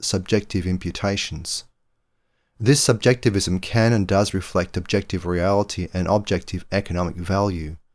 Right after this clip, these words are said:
The link is the image of God in man. Men are told that corporate obedience to biblical law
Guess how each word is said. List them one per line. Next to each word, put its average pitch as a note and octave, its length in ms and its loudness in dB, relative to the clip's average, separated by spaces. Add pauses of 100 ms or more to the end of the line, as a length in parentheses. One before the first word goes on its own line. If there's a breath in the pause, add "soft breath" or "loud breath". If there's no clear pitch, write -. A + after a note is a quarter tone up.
(540)
The G2 120 2
link A2 260 4
is G#2+ 160 2
the G2+ 100 0
image G#2+ 320 2
of F2+ 140 -4
God F#2 340 0
in G#2 240 -2
man. E2 380 -8 (560)
Men A2 140 6
are G#2 60 4
told A#2 500 4
that - 200 -2
corporate A#2 380 2
obedience G#2+ 540 2
to G2+ 80 -2
biblical G2+ 480 -2
law F2+ 340 2